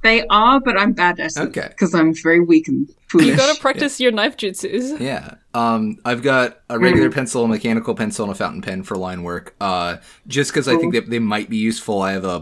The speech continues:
Speaker 2: white and black charcoal pencil and an ebony pencil.
Speaker 1: Fuck
Speaker 2: Um,
Speaker 1: yes.
Speaker 2: I've got, uh,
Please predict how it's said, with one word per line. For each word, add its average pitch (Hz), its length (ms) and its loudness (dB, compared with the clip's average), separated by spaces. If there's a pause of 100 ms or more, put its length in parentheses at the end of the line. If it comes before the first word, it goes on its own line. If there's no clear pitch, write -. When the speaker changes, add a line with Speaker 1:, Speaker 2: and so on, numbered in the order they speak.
Speaker 2:
white 98 260 -4
and 110 80 -6
black 104 240 -2
charcoal 98 340 -6
pencil 90 460 -6
and 82 120 -12
an 87 80 -8
ebony 87 280 -8
pencil. 85 560 -10 (240)
Speaker 1:
Fuck 233 320 2
Speaker 2:
Um, - 40 4
Speaker 1:
yes. 294 600 0 (240)
Speaker 2:
I've 107 320 -2
got, 104 500 -4
uh, 95 680 -4